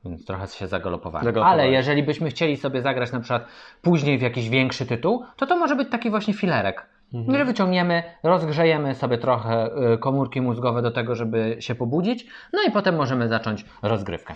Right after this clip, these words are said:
Speaker 2: My już kiedyś mówiliśmy o tym też, że jakby mamy, no, co widać, dość sporo gier, ale, y, mało jest gier w naszej kolekcji typowo dla dwóch osób,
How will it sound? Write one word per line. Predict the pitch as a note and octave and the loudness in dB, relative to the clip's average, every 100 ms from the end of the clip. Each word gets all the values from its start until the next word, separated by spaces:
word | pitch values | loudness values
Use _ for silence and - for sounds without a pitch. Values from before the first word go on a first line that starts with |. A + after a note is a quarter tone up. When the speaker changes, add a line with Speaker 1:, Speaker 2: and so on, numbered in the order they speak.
| - | -2
Speaker 2:
My | D3 | 2
już | D#3+ | 4
kiedyś | F#3 | 4
mówiliśmy | E3+ D#3+ E3+ F3+ D3+ | 2 2 2 2 4
o | D#3 | 4
tym | E3+ D#3 | 2 4
też, | E3 D3+ | 4 4
że | C#3+ D#3 D3+ D3+ C3+ | 2 6 6 6 4
jakby | C#3 D3 | 2 2
mamy, | D3+ G3+ G#3+ D3+ C#3 | 4 4 6 6 4
no, | D3 C3 - _ _ _ - | 0 -2 -10 _ _ _ -12
co | A#2 | -8
widać, | G#2+ F#2 - A2+ | -4 -4 -6 -6
dość | A#2 | -6
sporo | - A2 G#2+ | 0 2 4
gier, | B2 F3+ - - - _ | 4 2 -2 -20 -20 _
ale, | C#3 D3+ D#3 D#3 D#3 D#3+ D#3+ - A2 | 8 8 8 8 8 10 8 6 2
y, | D3 C#3+ C#3+ C#3+ C#3 - - | 2 2 2 2 0 -6 -4
mało | C#3+ D#3 F3+ G3+ F#3+ | 4 8 8 8 6
jest | F3+ C3 C3 | 4 4 0
gier | D3 E3+ F3+ - - _ | 6 6 6 0 -10 _
w | C3+ | -2
naszej | D#3 E3 E3+ | 0 0 2
kolekcji | D#3 D#3+ D#3 | 4 4 0
typowo | E3+ - - E3 E3+ | -4 2 6 6 6
dla | D3+ | 4
dwóch | C3+ C#3+ - | 4 0 2
osób, | B2 - G#3+ - | 2 4 2 2